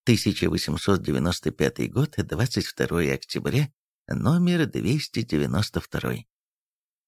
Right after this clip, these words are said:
Публику она так же, как и он, презирала за равнодушие к искусству и за невежество.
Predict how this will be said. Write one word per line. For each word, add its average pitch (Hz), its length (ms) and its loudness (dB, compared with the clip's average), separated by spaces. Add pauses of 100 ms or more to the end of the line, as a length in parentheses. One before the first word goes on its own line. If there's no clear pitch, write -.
Публику 127 760 2
она 151 200 2
так 180 240 -2
же, 165 80 -2
как 160 240 -2
и 170 40 2
он, 165 200 2
презирала 139 960 2 (300)
за 113 160 4
равнодушие 120 680 4
к - 120 -4
искусству 175 600 0
и 156 300 0
за 143 180 2
невежество. 104 720 2